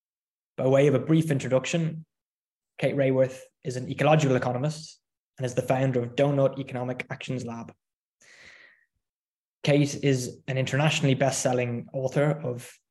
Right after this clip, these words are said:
Donut Economics, Seven Ways to Think Like a Twenty-first Century Economist, which has been translated into over twenty languages and has been widely in-, influential, and it's been cited by diverse audiences ranging from the U N General Assembly, Pope Francis,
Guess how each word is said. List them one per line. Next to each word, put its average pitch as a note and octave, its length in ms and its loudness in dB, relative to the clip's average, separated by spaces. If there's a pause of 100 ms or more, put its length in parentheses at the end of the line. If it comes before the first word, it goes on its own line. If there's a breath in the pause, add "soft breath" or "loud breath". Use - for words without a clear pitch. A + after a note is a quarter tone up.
(200)
Donut C#3+ 240 4
Economics, B2+ 880 -4
Seven D3+ 320 2
Ways C3 280 2
to B2+ 100 -6
Think B2 500 -6
Like B2+ 120 -8
a C3+ 40 -8
Twenty-first C3+ 520 -2
Century B2 340 -4
Economist, A#2+ 640 -10
which - 140 -12
has A#2 80 -8
been B2+ 160 -8
translated C3 520 -2
into B2+ 200 -2
over B2+ 180 -4
twenty D3+ 420 -2
languages B2 680 -6 (560 soft breath)
and - 80 -6
has B2 80 -8
been B2 220 -4
widely C3+ 340 4
in-, B2+ 140 0
influential, C3 760 -2 (400)
and C3 100 -8
it's - 80 -12
been B2 160 -6
cited C3 420 0
by B2 180 -2
diverse C3 520 0
audiences B2+ 540 0
ranging B2 360 -4
from A#2+ 200 -8
the A#2+ 60 -4
U B2+ 120 0
N B2 180 -2
General A#2+ 280 -2
Assembly, B2 560 -4 (680)
Pope B2+ 200 0
Francis, B2+ 760 -6